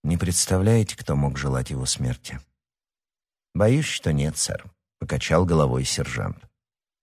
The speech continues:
Наш автомобиль миновал украшенный колоннами фасад Гранд-отеля и остановился во дворе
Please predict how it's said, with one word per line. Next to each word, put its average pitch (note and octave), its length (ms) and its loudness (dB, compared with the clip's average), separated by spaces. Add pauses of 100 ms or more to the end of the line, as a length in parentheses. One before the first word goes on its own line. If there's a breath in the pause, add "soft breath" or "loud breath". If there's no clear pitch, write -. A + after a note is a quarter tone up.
(1000)
Наш C3 180 8
автомобиль C#3 480 6
миновал C3 400 10
украшенный A2+ 480 6
колоннами G#2+ 520 6
фасад F2+ 500 2
Гранд-отеля F2+ 720 4 (480 loud breath)
и D#3 60 6
остановился D3+ 680 6
во C3 80 4
дворе G#2+ 400 8